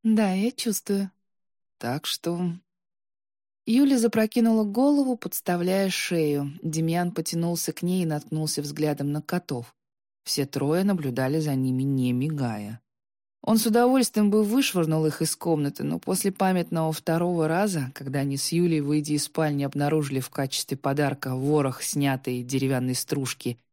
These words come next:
и длинные следы когтей на исполосованной двери, она больше не разрешала ему проворачивать подобные фокусы.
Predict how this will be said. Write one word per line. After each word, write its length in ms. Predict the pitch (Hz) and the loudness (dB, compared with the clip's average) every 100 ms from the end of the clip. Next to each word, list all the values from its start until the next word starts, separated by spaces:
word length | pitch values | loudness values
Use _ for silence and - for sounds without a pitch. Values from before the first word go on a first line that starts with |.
| - | -4
и 80 | |
длинные 480 | 156 170 175 139 127 | 0 2 2 2 0
следы 300 | - 123 127 | -2 -4 -4
когтей 580 | - 139 - 180 160 120 _ _ | -2 -4 -4 0 0 -2 _ _
на 160 | 151 156 | -2 0
исполосованной 1040 | - - 160 165 - 170 151 139 139 131 | -2 -2 -2 0 0 0 0 0 0 0
двери, 480 | 127 131 147 214 220 _ | -2 0 2 0 -2 _
она 220 | - 226 214 | -2 0 2
больше 380 | 196 190 - | 2 0 0
не 100 | 185 | 0
разрешала 520 | 185 180 185 - 151 127 | 0 0 0 0 -2 -2
ему 320 | 127 127 120 _ | -2 -2 -6 _
проворачивать 680 | 160 151 151 139 117 123 120 | -2 0 2 0 -2 -6 -4
подобные 480 | 143 139 120 120 135 | -4 -2 -2 -2 -2
фокусы. 600 | - 120 110 110 - | -4 -8 -6 -6 -6